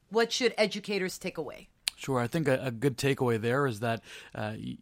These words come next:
Speaker 2: we are all humans, and, uh, some of our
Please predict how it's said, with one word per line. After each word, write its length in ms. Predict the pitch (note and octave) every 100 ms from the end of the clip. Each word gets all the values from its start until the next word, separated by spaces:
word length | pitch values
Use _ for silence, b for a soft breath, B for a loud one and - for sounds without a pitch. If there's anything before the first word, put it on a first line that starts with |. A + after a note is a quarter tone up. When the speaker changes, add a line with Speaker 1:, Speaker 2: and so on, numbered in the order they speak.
| -
Speaker 2:
we 460 | C3 B2 A#2+ A#2+ A#2+
are 280 | A#2 A2+ A2+
all 200 | A#2+ A2+
humans, 500 | - B2 C3+ E3+ D#3
and, 460 | A#2+ A#2 A2 A2 B B -
uh, 200 | A#2 A2+ -
some 280 | - B2 A#2
of 140 | A2
our 180 | G#2+